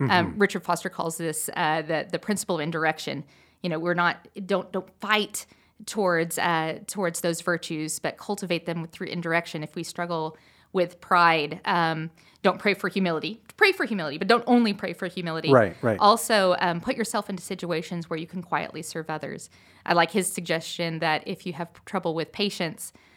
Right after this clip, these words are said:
Speaker 1: um, to intentionally slow down by choosing the longest grocery line or driving in the slow lane. Um,
Speaker 2: Mm-hmm.
Speaker 1: and I would say also, you know, spend more time with kids, spend more time with elderly people. Um, you know, just change your pace towards the pace of God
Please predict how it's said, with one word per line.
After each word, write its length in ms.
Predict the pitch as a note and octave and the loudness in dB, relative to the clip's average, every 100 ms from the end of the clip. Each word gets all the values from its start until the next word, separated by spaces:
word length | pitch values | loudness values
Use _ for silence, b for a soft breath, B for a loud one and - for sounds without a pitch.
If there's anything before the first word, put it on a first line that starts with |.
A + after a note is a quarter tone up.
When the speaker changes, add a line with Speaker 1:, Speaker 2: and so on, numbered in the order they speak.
| b | b
Speaker 1:
um, 220 | - E3+ F3 | 2 2 2
to 140 | G3 | -2
intentionally 640 | F3 E3+ A#3 G#3+ G3+ F3+ F3 | -2 -2 -2 0 0 -2 -2
slow 300 | - F3+ F3 | -2 0 2
down 260 | F3 F3 | 4 4
by 100 | D#3+ | 2
choosing 360 | D#3+ - F3 F3 | 0 -4 -6 -4
the 60 | D#3+ | -2
longest 360 | E3 E3 D#3 | -2 -2 -4
grocery 340 | E3 D#3 E3 D#3 | -4 -4 -4 -2
line 300 | D3+ D3+ D#3+ | -2 -2 -4
or 220 | - D#3+ | -4 -2
driving 320 | E3+ D3+ D#3+ | 2 2 0
in 80 | D#3 | -4
the 80 | D#3+ | -4
slow 240 | - D#3 | -4 -4
lane. 320 | D3 D3 C#3+ - B B | -4 -6 -8 -12 B B
Um, 80 | D3 B2+ | -4 0
Speaker 2:
Mm-hmm. 440 | B2 F3+ D#3+ C#3+ D#3 | 4 6 6 4 2
Speaker 1:
and 120 | F3+ | 2
I 40 | E3 | 4
would 160 | F3 | 2
say 200 | E3 F3+ D3+ | 2 2 4
also, 420 | F#3 - F3 D#3+ | 4 2 0 0
you 180 | E3+ F3 | 0 -4
know, 140 | D3 - | -4 -8
spend 260 | - F3 F#3+ | -4 -2 0
more 120 | G3 | -2
time 200 | - F#3+ | -2 -4
with 120 | E3+ | -4
kids, 360 | - G#3 F3 D#3+ | -4 -2 -2 -4
spend 200 | - F3 | -6 -4
more 120 | F3 | -6
time 280 | E3+ F3 F3 F#3 | -6 -6 -6 -4
with 200 | F3 E3 _ | -4 -6 _
elderly 380 | E3+ F3+ G3 F#3 | -2 -2 -2 -6
people. 420 | F3 F3+ D#3 C#3 B B B B | -8 -6 -4 -6 B B B B
Um, 260 | F3 D#3+ D#3 | -2 -2 -2
you 80 | E3+ | -6
know, 160 | D#3 | -6
just 200 | - - - | -10 -12 -6
change 380 | B3+ B3 A#3 | -2 -2 -2
your 100 | F#3 | -4
pace 400 | F3 - G#3+ F3+ | -6 -4 -6 -6
towards 280 | - E3+ E3 | -8 -8 -8
the 100 | - | -10
pace 300 | - E3 E3+ | -10 -10 -8
of 80 | E3 | -8
God 360 | E3 D#3+ D#3 | -2 0 0